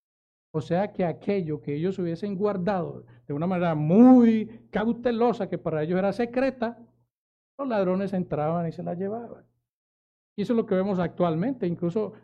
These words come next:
nosotros en nuestros tiempos modernos, ya la gente no confía ni en esas cajas de seguridad que hay en los bancos, porque incluso los bancos son vulnerables a muchas situaciones. Por eso vemos cómo el mismo gobierno tiene un tipo de seguro para las personas que hacen sus ahorros, porque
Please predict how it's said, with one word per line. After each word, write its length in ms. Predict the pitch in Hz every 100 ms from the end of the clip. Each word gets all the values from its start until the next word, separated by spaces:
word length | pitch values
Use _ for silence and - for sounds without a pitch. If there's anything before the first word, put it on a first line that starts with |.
| -
nosotros 520 | 160 160 214 220 175
en 120 | 160
nuestros 340 | 160 160 151
tiempos 260 | - 156 202
modernos, 500 | 190 185 220 226 175
ya 120 | 170
la 100 | 180
gente 220 | 190 190
no 100 | 185
confía 380 | 180 185 175 185
ni 80 | 190
en 100 | 165
esas 220 | 165 170
cajas 260 | - 180 175
de 100 | 165
seguridad 540 | 160 151 151 151 160
que 100 | 165
hay 40 | 165
en 80 |
los 120 | 160 151
bancos, 420 | 190 254 - - _ _ _ _ -
porque 200 | 202 208
incluso 280 | 196 180 202
los 180 | 202
bancos 400 | 156 190 277 226
son 240 | 196 190 180
vulnerables 720 | 226 202 196 262 269 180 170
a 80 | 165
muchas 340 | 170 170 175
situaciones. 640 | 180 175 190 220 240 - - _ _ _
Por 100 | 175
eso 160 | 175 190
vemos 320 | 180 180 175 - -
cómo 440 | - 190 190 190 165
el 100 | 170
mismo 240 | 170 190
gobierno 400 | 180 170 185 196
tiene 200 | 190 185
un 160 | 185 175
tipo 320 | 196 - 190
de 100 | 180
seguro 600 | 180 170 196 302 190 - - _ _ _
para 240 | - 156 151
las 160 | 151
personas 480 | - 160 - 165 180
que 120 | 175
hacen 260 | 156 151 170
sus 180 | 175 175
ahorros, 400 | 233 294 240 180
porque 320 | 170 - -